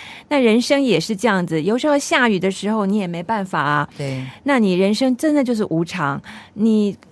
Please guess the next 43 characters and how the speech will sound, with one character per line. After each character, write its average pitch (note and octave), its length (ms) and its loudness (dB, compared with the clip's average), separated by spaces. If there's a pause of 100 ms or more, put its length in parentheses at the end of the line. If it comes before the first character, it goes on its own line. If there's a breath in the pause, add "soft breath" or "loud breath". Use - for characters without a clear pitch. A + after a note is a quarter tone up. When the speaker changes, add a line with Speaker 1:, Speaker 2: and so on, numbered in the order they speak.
Speaker 1:
过 D#4+ 180 4
去 D4+ 140 -6
很 G#3 240 -4
好， E3 240 0
不 A3+ 160 -4
能 F#3+ 160 -2
保 E3 180 0
证 F#3+ 220 -2
你 E3 140 -2
永 G3 160 4
远 F3 120 6
都 F#3 80 2
很 E3 240 -2
好， C#3+ 360 -4
Speaker 2:
对。 D#3 100 -6
Speaker 1:
就 E4 100 2
是 C#4 220 -2
有 D#3 280 2 (280 loud breath)
旦 A3 200 2
夕 E3+ 200 -2
祸 E3 260 2
福， D3+ 320 -6 (360 loud breath)
然 F3 120 -4
后 A3 200 0
就 A#3 120 -2
像 G#3+ 220 0
月 G3+ 180 4
有 D#3 160 0
阴 F#3 220 0
晴 D3+ 260 -6
圆 C#3+ 240 -8
缺 D#3+ 300 -4
一 C#3+ 120 -4
样。 C3 280 -6
Speaker 2:
嗯 F3 180 -2
哼。 E3 280 -4
Speaker 1:
那 G3+ 260 2 (500)
我 F#3 140 -2
们 E3+ 100 -2
需 A3 260 -4
要 A3+ 200 0
的 F3+ 120 -4
呢， D#3+ 280 -4